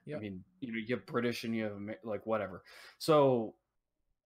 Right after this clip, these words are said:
Speaker 2: that was an interesting criticism, but his character was awesome. Like, he played it, like, he played it great. I thought his character was,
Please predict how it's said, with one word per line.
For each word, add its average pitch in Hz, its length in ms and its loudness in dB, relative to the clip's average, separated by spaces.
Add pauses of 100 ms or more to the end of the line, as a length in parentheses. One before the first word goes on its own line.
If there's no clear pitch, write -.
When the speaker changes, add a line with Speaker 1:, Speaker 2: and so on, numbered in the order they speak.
(100)
Speaker 2:
that 139 280 2
was 147 160 -2
an 156 100 0
interesting 156 320 -6
criticism, 160 520 -6
but 139 120 2
his 131 120 0
character 240 340 -2
was 131 120 -2
awesome. 147 380 -4
Like, 120 160 -2
he 131 100 -4
played 160 300 0
it, 160 200 2 (440)
like, 127 260 0 (360)
he 120 160 -8 (220)
played 135 220 0
it 139 80 -6
great. 147 240 0
I 117 140 2
thought 135 360 2
his 127 500 -6
character 127 360 0
was, 110 200 -6